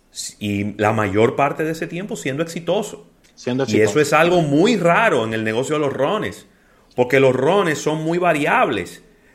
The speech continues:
Speaker 1: Durante
Speaker 2: Sí.
Speaker 1: una época hay uno que es exitoso, después eso cambia, después hay otro que es exitoso. Sin embargo, el Extraviejo ha sido exitoso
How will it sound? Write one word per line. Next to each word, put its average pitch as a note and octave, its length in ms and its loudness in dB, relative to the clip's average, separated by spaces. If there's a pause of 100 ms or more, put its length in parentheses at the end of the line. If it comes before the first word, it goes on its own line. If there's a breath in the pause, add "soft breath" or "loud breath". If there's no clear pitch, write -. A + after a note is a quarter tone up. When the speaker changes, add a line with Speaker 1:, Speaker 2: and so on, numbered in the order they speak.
Speaker 1:
Durante B2 400 2
Speaker 2:
Sí. C3+ 60 4
Speaker 1:
una D3 240 2
época D3 260 0
hay B2+ 100 0
uno B2 200 -4
que G#2+ 100 -8
es G2+ 60 -6
exitoso, E3 600 -2
después A2 340 -2
eso A2 160 -6
cambia, C3+ 400 0
después A2 280 0
hay A2 60 -2
otro A#2 260 -2
que G#2+ 80 -6
es G#2 60 -6
exitoso. B2+ 300 -8
Sin B2 100 -8
embargo, D3+ 360 0
el C#3 80 0
Extraviejo A#2 1040 0 (760 soft breath)
ha G2+ 180 2
sido A#2 300 0
exitoso D#3 840 -2